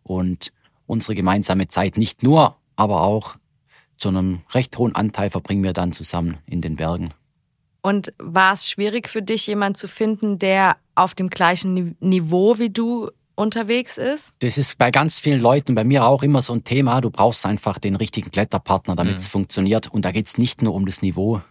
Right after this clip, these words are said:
Speaker 2: Mhm.
Speaker 1: Da spielt ganz stark eine Rolle. Das ist eigentlich der größte Teil, dass man gut zusammen klarkommt, dass man sich gerne mag. Das ist,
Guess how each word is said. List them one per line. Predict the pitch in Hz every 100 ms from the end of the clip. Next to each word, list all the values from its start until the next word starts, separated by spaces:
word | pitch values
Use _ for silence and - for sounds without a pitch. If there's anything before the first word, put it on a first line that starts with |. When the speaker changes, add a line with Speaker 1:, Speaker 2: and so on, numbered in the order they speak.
| _
Speaker 2:
Mhm. | 185 156
Speaker 1:
Da | 92
spielt | - 107 101
ganz | 95 101
stark | - 95 95
eine | 95
Rolle. | 90 92 92
Das | 92
ist | -
eigentlich | 95
der | -
größte | 90 98 101 98
Teil, | - 85
dass | 90 87
man | 95 85
gut | 127 127
zusammen | 113 - 107 107 98 - _ -
klarkommt, | 107 113 - 107 98
dass | 95 -
man | 95
sich | 104 95
gerne | - 110 113
mag. | 104 104 101
Das | 87 -
ist, | 85 -